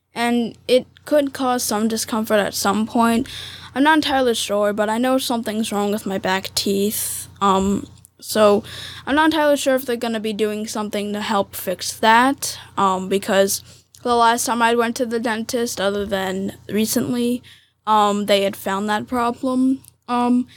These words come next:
but they definitely said I was doing a better job than I did from the last appointment I went to. Um, but they definitely said that I needed to do more work, um, make sure I'm always using my water pick, brushing really good, you know, the typical stuff.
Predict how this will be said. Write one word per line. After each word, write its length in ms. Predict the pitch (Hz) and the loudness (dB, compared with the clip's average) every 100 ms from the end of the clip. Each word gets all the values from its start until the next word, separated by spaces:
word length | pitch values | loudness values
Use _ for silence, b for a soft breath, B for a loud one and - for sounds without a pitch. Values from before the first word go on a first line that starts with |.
| b b - | b b 0
but 140 | 277 | 2
they 120 | 277 285 | 4 4
definitely 320 | 339 392 349 | 2 2 0
said 160 | 330 285 | 2 2
I 80 | |
was 160 | 269 262 | 4 2
doing 420 | 233 226 226 226 | 2 2 2 0
a 220 | 202 202 | -2 -4
better 340 | 202 196 196 202 | 0 0 0 -2
job 560 | 196 196 190 208 214 277 - | -2 0 4 4 2 -2 -2
than 260 | 220 196 | 0 0
I 140 | 190 196 | 0 0
did 300 | 196 190 190 | 2 0 0
from 180 | 196 196 | -6 -4
the 100 | 190 | -2
last 400 | 196 196 226 240 | 0 0 0 -2
appointment 400 | 262 247 262 262 | -2 0 2 2
I 100 | 269 | 2
went 300 | 269 262 - | 2 2 2
to. 320 | 294 277 285 B B B - | 2 4 2 B B B 0
Um, 240 | 247 254 | 4 6
but 120 | 254 | 8
they 100 | 269 | 6
definitely 320 | 262 262 269 262 | 6 6 4 4
said 200 | 240 233 | 2 0
that 120 | 214 | 0
I 100 | 208 | 0
needed 300 | 208 202 202 | 0 -2 -4
to 100 | - | -4
do 140 | 196 | -4
more 400 | 196 208 226 233 | -2 -2 0 0
work, 640 | 233 226 226 226 - - - - | 2 2 0 -2 -6 -14 -16 -12
um, 440 | 190 - 107 110 - b b b b | -8 -6 -6 -10 -12 b b b b
make 200 | 226 233 | -2 2
sure 160 | - 240 | 4 4
I'm 120 | 226 | 6
always 400 | 220 220 202 214 | 4 4 0 -2
using 380 | 214 208 214 202 | -2 -2 -4 -6
my 160 | 190 | -4
water 400 | 202 226 233 233 | -2 0 2 0
pick, 400 | 226 233 226 226 - | 0 0 0 -2 -4
brushing 420 | 196 - 196 196 | -2 -2 -6 -6
really 260 | 190 190 196 | -6 -6 -4
good, 420 | 233 233 226 220 | 4 4 6 4
you 140 | 220 | 0
know, 340 | 185 160 202 - | 0 -4 -6 -10
the 80 | 208 | -8
typical 380 | 220 - - - | -8 -8 -10 -10
stuff. 440 | - 90 - - | -10 -10 -12 -18